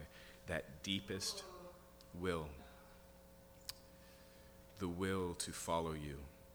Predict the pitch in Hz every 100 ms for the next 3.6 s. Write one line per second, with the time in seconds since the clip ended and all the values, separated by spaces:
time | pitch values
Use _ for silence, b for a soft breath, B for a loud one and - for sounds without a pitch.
0 | - 82 82 92 92 92 - 82 85 85
1 | 85 78 76 76 82 - - 73 67 -
2 | - - B B B B B B - 80
3 | 82 82 90 87 82 73